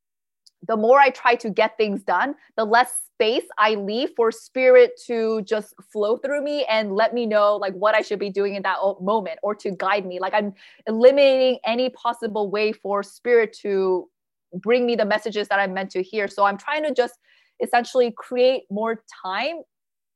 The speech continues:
where I don't pressure myself to do something, like having free time in the morning specifically, where I can do exactly what I want for, you know, an hour or two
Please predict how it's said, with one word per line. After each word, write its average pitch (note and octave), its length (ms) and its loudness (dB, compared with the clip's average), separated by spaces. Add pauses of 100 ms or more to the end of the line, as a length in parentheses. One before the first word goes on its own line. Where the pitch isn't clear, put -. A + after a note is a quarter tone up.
(160)
where B3+ 440 4 (100)
I B3+ 140 4
don't C4 440 4
pressure D4 340 -2
myself A3 460 0
to A#3 140 -10
do A#3 260 -6
something, G#3 320 -4
like F#3+ 140 -4
having A3+ 440 -2 (220)
free C#4 240 -4
time A#3 340 -4
in A3 160 -6
the G3+ 120 0
morning A3 360 -4
specifically, G#3 640 -6
where F#3+ 200 0
I F#3+ 100 2
can G3 320 -6 (320)
do A#3 160 -4
exactly A3 480 0
what A#3+ 140 4
I A#3+ 80 2
want G#3 500 2
for, G3 560 2
you F#3+ 60 -10
know, D#3+ 140 -8
an F#3 140 -8
hour A3 220 2
or G#3 220 0
two G3+ 640 -2